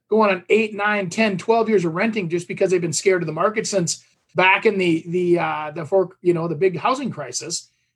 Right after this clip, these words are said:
And it's time, jump in the water. It's great, you know, but it's, it's, it, make sure that you're affording what you're getting into. And if you're nervous,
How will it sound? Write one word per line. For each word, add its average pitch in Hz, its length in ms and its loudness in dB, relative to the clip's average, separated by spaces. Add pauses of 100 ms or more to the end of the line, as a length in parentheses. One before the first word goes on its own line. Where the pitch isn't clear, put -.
(100)
And 190 480 4
it's 285 260 0
time, 214 320 -2
jump 208 280 2
in 247 100 -2
the 233 60 0
water. 190 340 2
It's 127 140 -8
great, 185 300 0
you 147 80 -8
know, 160 180 -2
but 175 160 0
it's, 180 240 -2 (280)
it's, 214 320 2
it, 214 140 -10
make 220 180 2
sure 269 160 2
that 240 140 0
you're 233 300 -2
affording 208 500 2
what 214 160 0
you're 220 80 -4
getting 196 220 2
into. 160 260 -4
And 269 80 0
if 240 100 0
you're 226 100 2
nervous, 226 560 2